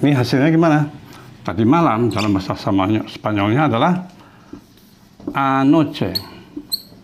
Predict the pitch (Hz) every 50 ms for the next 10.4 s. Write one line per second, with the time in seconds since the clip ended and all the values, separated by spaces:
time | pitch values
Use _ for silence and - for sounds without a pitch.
0 | - - - - - - - - - - - - - - - - - - - -
1 | - - - - - - - - - - - - - - - - - - - -
2 | - - - - - - - - - - - - - - - - - - - -
3 | - - - - - - _ - - - - - - - - - - - - -
4 | - - 120 139 156 147 156 - - - - - - _ - 127 127 135 143 151
5 | 147 143 143 - 151 127 98 95 95 117 156 165 151 - - - - - - -
6 | - - - - - - - - - - - - - _ - - - - 302 240
7 | 123 104 98 110 110 117 120 120 123 120 117 98 101 107 101 85 80 82 - -
8 | - - - - - - - - - - - - - - - - - - - -
9 | - - - - - - - - - - - - - 117 - - - - 80 90
10 | 92 92 98 101 107 117 139 147